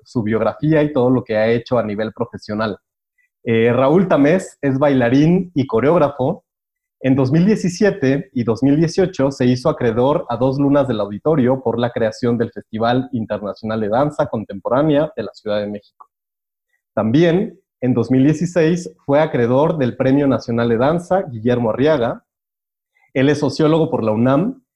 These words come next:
y cuenta con una maestría en danza en la John Moores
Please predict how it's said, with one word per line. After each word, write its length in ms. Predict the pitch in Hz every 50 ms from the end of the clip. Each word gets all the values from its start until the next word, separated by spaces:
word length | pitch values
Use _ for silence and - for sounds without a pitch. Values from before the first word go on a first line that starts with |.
| _ _ _
y 160 | 127 120 117
cuenta 580 | - 185 214 233 233 226 - 123 120 139 147 -
con 120 | 127 117
una 160 | 123 131 147 147
maestría 920 | 143 135 120 110 - - - 160 165 190 170 139 120 123 151 196 - - _ _ _ _ _ _ _ _ _ _ _ _ _ _ _ _ _ _ _ -
en 180 | 127 123 123 120
danza 540 | 143 151 165 175 170 - 156 139 151 165 -
en 180 | 143 127 123 123
la 160 | 120 120 117
John 340 | 123 147 160 170 185 196 196 -
Moores 640 | 147 143 156 175 180 185 196 - - - - _